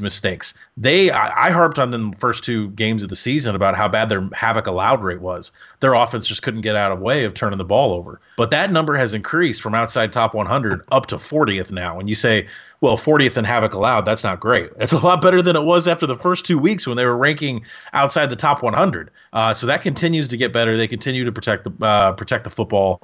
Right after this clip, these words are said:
Consider the past two weeks that Shea Patterson has been sacked just once by Penn State and zero times by Illinois. You know, maybe set Clemson aside, I'd venture to say Penn State is the best defense in the nation and the reason why they've done so well, um, and been, been able to hide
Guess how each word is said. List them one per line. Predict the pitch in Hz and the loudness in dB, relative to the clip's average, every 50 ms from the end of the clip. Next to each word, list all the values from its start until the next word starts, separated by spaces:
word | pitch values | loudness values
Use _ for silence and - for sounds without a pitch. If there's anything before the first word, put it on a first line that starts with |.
| - - | -10 -2
Consider | - 190 160 - - 214 233 262 262 | 0 2 2 4 4 4 2 2 0
the | 233 202 | -2 -2
past | - 156 147 151 - - | 0 0 0 0 -2 -2
two | - 147 123 107 | -4 -4 -4 -2
weeks | 117 113 98 92 - - - - _ _ _ _ | -4 -4 -4 -2 -4 -4 -4 -4 _ _ _ _
that | 123 127 123 110 - _ _ _ _ _ | 0 0 0 0 -6 _ _ _ _ _
Shea | - - 185 185 190 | -2 2 2 2 2
Patterson | 185 175 170 170 165 - - 135 123 | 2 0 0 0 0 0 -2 -4 -4
has | 113 101 | -6 -6
been | 117 110 | -4 -2
sacked | - - - 131 113 87 - - - _ _ _ 113 | 0 0 2 2 0 0 -2 -6 -18 _ _ _ -6
just | 107 123 165 180 - - | 0 0 0 0 0 2
once | 180 170 170 135 113 - - - | 2 4 4 2 2 -2 -6 -4
by | - 123 117 | -2 0 -2
Penn | 117 - 131 120 113 | 0 0 -4 -2 0
State | - - - 120 110 101 95 98 _ _ _ _ _ | -2 0 2 2 0 0 -2 -6 _ _ _ _ _
and | 127 123 113 104 | -8 -6 -4 -4
zero | 101 110 131 147 147 135 127 | -2 2 4 4 4 4 4
times | - 131 113 107 101 98 98 95 - - | 2 0 0 0 0 -2 -4 -8 -10 -10
by | - - 110 104 104 | -4 -2 2 2 2
Illinois. | 104 101 101 98 92 90 87 80 - _ - - - | 2 0 -2 -4 -6 -8 -8 -10 -16 _ -20 -18 -16
You | 131 123 | -12 -10
know, | 117 | -4
maybe | 123 135 143 143 | -2 -2 -2 -2
set | 120 - 131 - | -2 -2 -4 -4
Clemson | - - 147 135 110 117 110 | -2 -4 -4 -2 -2 -2 -2
aside, | 101 - 151 151 139 117 107 | 0 0 2 2 4 4 2
I'd | 110 107 110 | 0 0 -2
venture | 127 120 - 127 | -4 -4 -4 -6
to | 113 | -6
say | 110 - 113 104 | -4 -4 -4 -4
Penn | - 143 135 117 | -2 -4 -4 -2
State | - 131 117 110 | 0 0 0 0
is | 104 95 | -2 -6
the | 104 95 | -4 -2
best | 113 110 - - - | -2 -2 -2 -4 -6
defense | 110 98 98 107 92 - | -8 -6 -6 -6 -8 -8
in | 95 87 | -10 -8
the | 90 | -4
nation | 98 107 98 - - - 73 _ | -4 -2 -2 -4 -6 -12 -14 _
and | - 104 104 98 95 | -4 -4 -2 -2 -2
the | 95 | -4
reason | 95 101 117 120 113 98 104 98 | 0 2 2 2 2 2 0 2
why | 98 95 95 | 2 2 2
they've | 95 95 87 | 2 0 0
done | 98 95 92 | -2 -2 -2
so | 92 - 95 | -2 -4 0
well, | 90 104 98 90 87 87 - - | 2 4 4 4 2 0 -2 0
um, | 98 95 95 92 90 90 90 90 95 | 2 2 4 2 2 0 -2 -4 -2
and | 101 101 95 | -2 -2 -2
been, | 92 98 104 104 104 98 95 98 | -2 0 0 0 0 0 -2 0
been | 107 113 | 0 2
able | 117 113 98 101 | 2 2 2 0
to | 92 87 | 0 0
hide | - - 120 113 104 98 92 92 90 92 | 0 2 2 2 2 2 0 -2 -4 -8